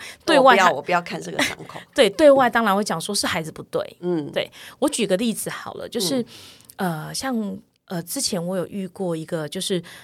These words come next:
Speaker 1: 呃，老师因为很生气，
Speaker 2: 嗯。
Speaker 1: 然后就是直接拿那个椅子对孩子
Speaker 2: 多大的，多大的？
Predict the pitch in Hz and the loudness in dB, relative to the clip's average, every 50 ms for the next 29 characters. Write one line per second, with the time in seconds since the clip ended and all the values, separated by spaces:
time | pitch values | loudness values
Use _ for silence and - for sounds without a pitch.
0 | - _ _ 185 170 160 156 147 147 - - 240 240 240 247 214 180 185 - - | -20 _ _ -6 -6 -6 -6 -6 -6 -4 -2 0 0 0 0 0 -2 -4 -4 -2
1 | - 185 170 175 170 - - 180 - - - _ 190 170 147 151 170 165 - 202 | -2 -2 -2 -2 -4 -6 -6 -6 -8 -10 -12 _ -8 -8 -6 -6 -8 -6 -4 -4
2 | 190 180 170 160 - - 180 - - 175 175 - - 151 - 180 175 175 165 147 | -4 -4 -4 -6 -8 -8 -8 -6 -8 -8 -10 -12 -12 -6 -4 -4 -4 -4 -6 -8
3 | 147 147 151 170 175 170 - - - - - - 151 147 - - - 147 147 302 | -10 -10 -10 -10 -10 -8 -8 -8 -10 -10 -14 -16 -18 -16 -16 -14 -14 -8 -4 -2
4 | 277 202 190 185 180 170 - - 175 165 113 117 170 175 175 214 208 190 180 156 | 0 0 2 2 2 2 2 0 -2 -6 -6 -6 -8 -8 -6 -6 -8 -8 -8 -10
5 | 147 - - | -12 -12 -16